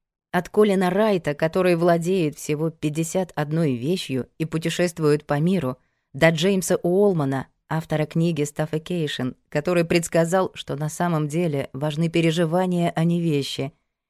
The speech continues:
И с тех пор это подтверждается бесчисленными исследованиями.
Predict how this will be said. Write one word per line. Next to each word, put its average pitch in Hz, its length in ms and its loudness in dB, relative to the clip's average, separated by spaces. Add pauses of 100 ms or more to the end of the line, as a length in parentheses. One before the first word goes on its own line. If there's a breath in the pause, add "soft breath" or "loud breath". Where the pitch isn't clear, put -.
(140)
И 180 80 2
с 175 60 0
тех - 220 -2
пор 233 260 2
это 180 200 0
подтверждается 165 1200 0
бесчисленными 170 1000 0
исследованиями. 127 960 -4